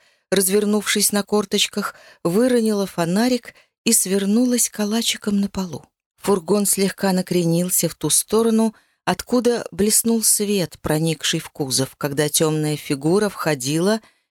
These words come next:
и снова запирала дверь, превращаясь в тень среди теней. «Кто ты такой?»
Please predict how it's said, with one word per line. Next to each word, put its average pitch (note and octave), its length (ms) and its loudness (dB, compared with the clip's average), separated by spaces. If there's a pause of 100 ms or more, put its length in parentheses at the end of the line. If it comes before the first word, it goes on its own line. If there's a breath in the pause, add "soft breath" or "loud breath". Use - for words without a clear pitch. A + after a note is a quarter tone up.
(120)
и - 100 0
снова G3+ 520 2
запирала G3 580 0
дверь, F3 400 0 (280 soft breath)
превращаясь E3 800 0 (220)
в - 80 -6
тень F#3 300 0
среди F3 400 0
теней. C3+ 580 0 (1300)
«Кто - 160 -6
ты B3+ 140 2
такой?» - 480 -2